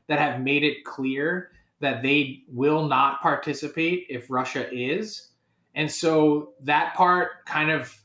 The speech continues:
helped the N H L along in, in drawing a line in the sand. And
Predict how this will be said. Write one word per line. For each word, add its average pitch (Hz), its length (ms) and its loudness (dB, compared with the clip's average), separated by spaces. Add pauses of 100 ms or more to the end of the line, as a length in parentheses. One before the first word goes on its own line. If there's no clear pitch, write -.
(140)
helped 156 380 0
the 151 120 0
N 143 100 0
H 147 220 -2
L 147 260 4
along 131 520 0
in, 117 300 -10
in 123 180 -10
drawing 123 500 0
a 117 100 -4
line 113 360 -4
in 147 100 -8
the 147 60 -6
sand. 170 500 -4 (760)
And 160 600 0